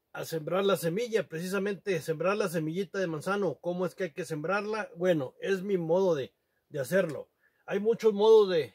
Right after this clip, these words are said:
comentarlo, muchos modos de sembrar la semilla, pero algunos diferentes. Bueno, cada quien tiene sus,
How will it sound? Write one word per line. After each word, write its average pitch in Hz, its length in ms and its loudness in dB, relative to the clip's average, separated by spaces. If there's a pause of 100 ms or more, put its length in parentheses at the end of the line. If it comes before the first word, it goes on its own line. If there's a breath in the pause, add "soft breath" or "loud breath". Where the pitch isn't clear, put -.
(120)
comentarlo, 147 720 -6
muchos 196 280 -4
modos 214 360 2
de 170 100 0
sembrar 156 380 -4
la 185 100 0
semilla, 170 540 -4 (720)
pero 143 180 -2
algunos 185 720 2 (180)
diferentes. 156 600 -6
Bueno, 220 240 0
cada 208 220 -2
quien 202 200 -8
tiene 208 220 -4
sus, 151 240 -10